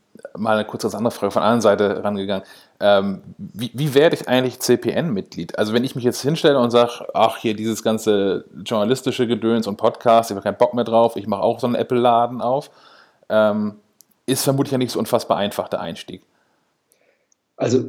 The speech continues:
Speaker 2: natürlich ist der Einstieg schwer. Also ich meine, im Prinzip C-P-N-Mitglied zu werden, äh, ist das eine. Ich meine, du solltest in der Region tätig sein, wo wir noch nicht, äh, zu viele Partner haben.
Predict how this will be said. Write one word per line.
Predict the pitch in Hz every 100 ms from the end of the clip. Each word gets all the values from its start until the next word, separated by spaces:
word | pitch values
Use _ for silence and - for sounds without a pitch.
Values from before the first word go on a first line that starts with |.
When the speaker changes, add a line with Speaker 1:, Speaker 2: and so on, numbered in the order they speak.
| -
Speaker 2:
natürlich | - 135 147 123
ist | 120
der | -
Einstieg | 113 110 123 -
schwer. | 104 104 -
Also | 117
ich | 143 127
meine, | 127 127 127
im | 123
Prinzip | - - 180 -
C-P-N-Mitglied | - - 156 175 175 170 160 -
zu | 151
werden, | 143 139 147 139
äh, | - 120 117
ist | -
das | 110
eine. | 127 139 165 165
Ich | 139
meine, | 135 127 120
du | 123
solltest | 120 127 127 127 -
in | - 120
der | 113
Region | 104 104 127 131
tätig | 120 117 -
sein, | 113 113 110
wo |
wir | 113 107
noch | 104 107
nicht, | 117 - -
äh, | 117 107
zu | - - -
viele | 104 98
Partner | 110 156 175 165
haben. | 156 165 165